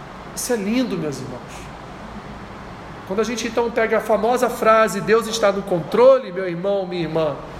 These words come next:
e a gente começa a pensar: que controle é esse do Senhor? É o controle oriundo de um Deus bom, misericordioso,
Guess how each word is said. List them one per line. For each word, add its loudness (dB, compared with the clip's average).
e 4
a 6
gente -2
começa 2
a -4
pensar: 0
que -2
controle 2
é 2
esse 2
do -4
Senhor? -2
É 6
o 4
controle 2
oriundo 0
de -2
um 0
Deus 2
bom, 2
misericordioso, 0